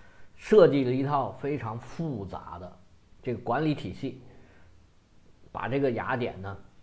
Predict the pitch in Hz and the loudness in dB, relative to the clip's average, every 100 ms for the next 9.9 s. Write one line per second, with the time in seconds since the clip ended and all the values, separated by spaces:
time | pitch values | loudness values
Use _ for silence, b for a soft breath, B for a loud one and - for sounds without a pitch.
0 | b b - - - - 104 123 127 - | b b -20 -20 -8 -6 -4 -4 -4 -4
1 | - 175 247 233 - 233 240 214 - - | 0 4 4 2 0 -2 4 4 4 -6
2 | - b b - 143 143 139 107 135 131 | -18 b b -4 -2 0 0 0 -2 0
3 | 143 147 135 196 226 123 98 98 - - | -2 -2 -6 -2 -2 -2 -4 -6 -6 -16
4 | - - b b b b 175 202 - 240 | -20 -20 b b b b 2 2 4 4
5 | 170 165 196 123 180 143 107 113 123 - | 4 6 6 6 4 2 -2 -6 -6 -8
6 | B B - - - 220 151 117 123 120 | B B -14 -12 -2 2 2 2 0 0
7 | 139 110 95 - b b - - 196 160 | -4 -4 -6 -10 b b -16 0 4 4
8 | - - 113 147 - b b b - 143 | 2 -6 -4 -4 -6 b b b -4 0
9 | 156 156 139 107 110 120 - 92 | 2 4 2 0 -2 -2 -4 -8